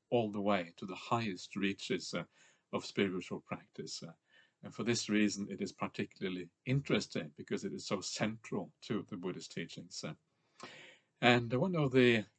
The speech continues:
great things about mindfulness of breathing is that it is such a natural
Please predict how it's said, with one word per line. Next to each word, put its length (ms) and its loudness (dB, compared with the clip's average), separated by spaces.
great 280 4
things 360 -2
about 420 -2
mindfulness 640 2
of 100 -4
breathing 440 0
is 160 -4
that 240 -2
it 120 -6
is 160 -6
such 260 -4
a 60 -4
natural 880 -2